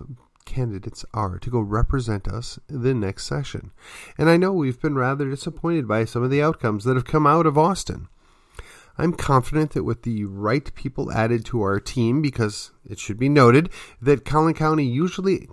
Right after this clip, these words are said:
goes down as a team and they act together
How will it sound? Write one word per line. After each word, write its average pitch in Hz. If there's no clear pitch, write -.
goes 123
down 101
as 117
a 131
team 143
and 120
they 147
act -
together 104